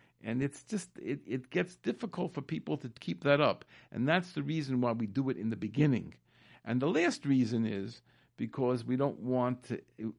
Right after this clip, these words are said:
we don't want to talk until you've eaten. And we said that the Mishnah Berurah says, and others, <laughs> it wasn't just the Mishnah Berurah, so he didn't, he didn't make this one up. This is a, he, he says that we should, he said you should definitely try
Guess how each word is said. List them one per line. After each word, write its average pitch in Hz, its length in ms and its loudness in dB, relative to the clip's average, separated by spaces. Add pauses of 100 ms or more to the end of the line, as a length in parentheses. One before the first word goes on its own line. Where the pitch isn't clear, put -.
(100)
we 123 120 -2
don't 131 180 0
want 117 200 -2
to - 80 -18
talk 107 440 -4 (720)
until 127 340 -4
you've 113 200 -2
eaten. - 420 -12 (340)
And 98 100 -6
we 110 60 -2
said 147 280 0
that 107 100 -6
the 117 80 0
Mishnah 117 280 -2
Berurah 127 320 0
says, 101 440 -2 (400)
and 92 120 -8
others, 110 380 0 (160)
<laughs> - 160 -16
it 87 80 -4
wasn't 110 340 -2
just 110 180 -4
the - 60 -4
Mishnah - 280 -8
Berurah, 113 260 -4 (340)
so 104 280 -2 (180)
he 107 140 -4
didn't, 127 260 2
he 110 100 2
didn't 127 160 4
make 110 200 -2
this 87 120 -8
one 95 160 -6
up. - 160 -12 (280)
This 107 140 -2
is 110 60 -4
a, 101 100 2
he, 101 540 -4
he 110 180 0
says 117 280 0
that 107 180 -4
we 110 120 -4
should, - 340 -12
he 117 240 0
said 110 240 -4
you 104 80 -2
should 95 260 -6
definitely 131 480 -2
try 104 540 0